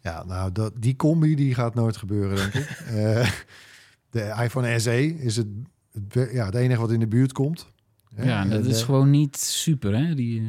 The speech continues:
Speaker 2: nee.
Speaker 1: Nou ja, kijk, het voordeel daar blijft ook wel dat het...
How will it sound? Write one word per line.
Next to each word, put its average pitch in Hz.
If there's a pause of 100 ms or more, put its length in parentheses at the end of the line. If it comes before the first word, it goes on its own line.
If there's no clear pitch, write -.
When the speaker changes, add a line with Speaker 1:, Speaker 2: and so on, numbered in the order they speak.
Speaker 2:
nee. 110 (180)
Speaker 1:
Nou 143
ja, 139
kijk, 131
het 123
voordeel 147
daar 120
blijft 117
ook 131
wel 107
dat 113
het... 113